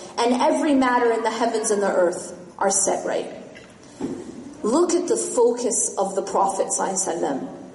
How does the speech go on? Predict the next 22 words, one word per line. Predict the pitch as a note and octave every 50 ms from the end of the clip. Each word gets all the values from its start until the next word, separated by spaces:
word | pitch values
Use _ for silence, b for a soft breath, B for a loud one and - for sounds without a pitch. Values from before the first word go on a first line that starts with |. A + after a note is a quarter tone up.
| - - - - - - - - - - - - - - - - - -
This | - A#4+ - -
is | D#4+ D#4+
the | D4+
most | C#4 C4+ A#3+ A#3 - - -
painful | B3+ G#3+ A3 - - - A3 G#3
moment | G#3 G3 G3 G3 G3+ F#3+ F#3
of | F#3+ F#3+ -
his | F3+ - - -
life. | - - - - - - - - - - - - - - - B B B B
This | D#4+ B3+ B3 C4 C#4+ -
is | F#4+ F4 D#4
a | F#4+ F4 D#4
man | C4+ B3 A#3+ A#3+ B3 A#3+ A#3 B3 B3 B3 - - - - -
who | - - D#4+ A#3+ - A#3+
lived | B3 C#4 D4 C4+ - - - - G3
with | G3+ G3
loss. | F#3 F3+ F3 E3+ F3+ F3+ - - - - - - - - - - - - - - - - - -
Ever | C#4+ D#4 D#4 E4 F#4
since | - - F4+ F4+ F4+ -
he | - F4 E4+
was | B3 A#3 - -
born | G#3+ A3+ A#3+ B3 A3 - - - - - - -